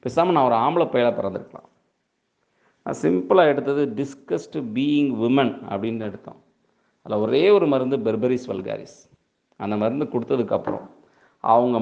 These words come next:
மனநிலையிலையும் மாற்றம் ஏற்பட்டுச்சு, மாதவிடாயும் ஏற்பட்டுச்சு. என்னுடைய எக்ஸ்பீரியன்ஸில் ரொம்ப மறக்க முடியாத ஒரு அனுபவம் இது. இந்த மாதிரி நீங்க டிஸ்கஸ்ட், அதே மாதிரி நான் ஏற்கனவே சொன்ன மாதிரி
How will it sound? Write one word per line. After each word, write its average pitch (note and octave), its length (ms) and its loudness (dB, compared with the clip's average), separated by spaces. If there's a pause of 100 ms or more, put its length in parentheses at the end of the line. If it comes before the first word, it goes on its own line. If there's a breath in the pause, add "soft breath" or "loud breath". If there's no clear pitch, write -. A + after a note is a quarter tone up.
(120)
மனநிலையிலையும் F3+ 800 4
மாற்றம் C3 380 0
ஏற்பட்டுச்சு, G#2+ 480 -8 (180)
மாதவிடாயும் A#2 760 2
ஏற்பட்டுச்சு. - 460 -14 (840)
என்னுடைய C3 320 2 (120)
எக்ஸ்பீரியன்ஸில் C#3 760 -4 (160)
ரொம்ப A2+ 340 -4
மறக்க G#2+ 320 -4
முடியாத A2+ 400 2 (140)
ஒரு - 160 -8 (760)
அனுபவம் F#2+ 400 -4
இது. - 100 -16 (760)
இந்த D3 180 0
மாதிரி F3 220 4 (100)
நீங்க C3+ 160 -2 (100)
டிஸ்கஸ்ட், C#3+ 400 -6
அதே C3 120 0
மாதிரி C#3 140 0
நான் B2 120 2
ஏற்கனவே C3+ 320 -2
சொன்ன A#2 160 -4
மாதிரி A#2 140 -2